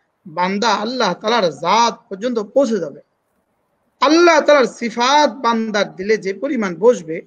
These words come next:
আল্লাহ তাআলার জাতের ইয়াকিন বান্দার দিলে এ পরিমাণ বসবে। আর আল্লাহ তাআলার জাতের ইয়াকিন বান্দার দিলে যে পরিমাণ হবে, এই বান্দা আল্লাহ তাআলার কাছে এই পরিমাণ নৈকট্য লাভ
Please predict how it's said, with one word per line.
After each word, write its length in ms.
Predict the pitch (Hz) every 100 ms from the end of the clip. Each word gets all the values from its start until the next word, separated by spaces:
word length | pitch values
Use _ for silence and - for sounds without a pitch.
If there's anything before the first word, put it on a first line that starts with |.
| _ _ _ _ _
আল্লাহ 360 | 233 294 311 208
তাআলার 280 | - 240 185
জাতের 500 | 143 165 240 240 180
ইয়াকিন 640 | 156 180 180 247 277 254
বান্দার 440 | 180 196 208 196 160
দিলে 180 | 185 240
এ 100 | 180
পরিমাণ 460 | 196 262 294 240 170
বসবে। 340 | 151 139 - - _ _ _ _ _ _
আর 100 | 185 190
আল্লাহ 380 | 233 294 339 311
তাআলার 280 | - 302 240
জাতের 500 | 175 214 254 254 202
ইয়াকিন 640 | 180 196 - 277 311 294
বান্দার 380 | 233 226 226 180
দিলে 180 | 202 208
যে 180 | 170 190
পরিমাণ 420 | 269 269 214 175
হবে, 380 | 160 175 233 294 _ _ _ _ -
এই 180 | 226
বান্দা 440 | 202 190 190 196 240 -
আল্লাহ 340 | 233 233 262 202
তাআলার 320 | 185 196 170
কাছে 380 | 170 180 180 277
এই 240 | 294 208 202
পরিমাণ 440 | 226 240 262 269
নৈকট্য 760 | 208 180 196 196 - 254 - 226
লাভ 220 | 180